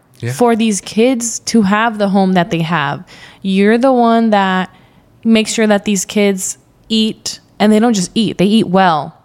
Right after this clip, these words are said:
Speaker 2: They eat nutritious food. They eat on time. You know, they're not, like, starving for their next meal. Y-, you're the one keeping these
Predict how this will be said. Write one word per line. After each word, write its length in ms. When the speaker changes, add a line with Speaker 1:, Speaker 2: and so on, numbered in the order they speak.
Speaker 2:
They 120
eat 420
nutritious 500
food. 420
They 360
eat 480
on 220
time. 460
You 80
know, 140
they're 100
not, 160
like, 140
starving 800
for 180
their 120
next 360
meal. 640
Y-, 180
you're 260
the 140
one 180
keeping 440
these 260